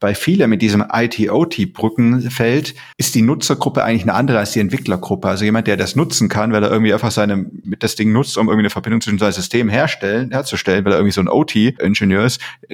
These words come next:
der ist halt kein potenzieller Committer erstmal, weil er halt ni-, nicht in der Technologie drinsteckt sozusagen. Das war unsere Hypothese, die wir ganz oft hatten. Ja, du hast eine stärkere Trennung zwischen quasi Nutzer und, und Entwickler.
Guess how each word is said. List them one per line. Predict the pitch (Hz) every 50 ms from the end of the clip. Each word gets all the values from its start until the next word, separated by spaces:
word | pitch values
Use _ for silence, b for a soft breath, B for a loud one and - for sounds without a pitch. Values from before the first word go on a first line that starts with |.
| - 113
der | 107
ist | 107 -
halt | 110 95 -
kein | - - 110 117 135 139 127 127
potenzieller | - - 113 101 - 101 92 85 - 98 98 92 92 95 90 - - -
Committer | - 104 110 117 - 113 - -
erstmal, | 78 98 104 - - - 101 95
weil | 101 104
er | 104 95
halt | 98 98 - - - -
ni-, | 90 95 113 120 120
nicht | 113 110 117 - -
in | 113 104
der | 104 -
Technologie | - 101 98 104 98 95 98 92
drinsteckt | - - - 113 123 - - - 78 - -
sozusagen. | - 92 90 - - 87 85 90 90 90 85
Das | 104 107 -
war | 107 95 82
unsere | 113 135 131 - 104 92
Hypothese, | 95 - - 95 - - 90 92 90 92
die | 92 90
wir | 90 90
ganz | 92 101 95 -
oft | - 90 - - -
hatten. | 92 - - _ -
Ja, | 101 101
du | - 110
hast | 104 - -
eine | 98 92
stärkere | - - 113 101 - - - 95 92
Trennung | 92 98 101 107 117 110 101
zwischen | - - 98 - 101
quasi | 90 98 95 95 - 95
Nutzer | 95 104 113 - - - 113 101 95 92
und, | 101 95 92 90 92
und | 95 92 90 - - - -
Entwickler. | - 101 98 - - 117 120 123 - 82 82 90 87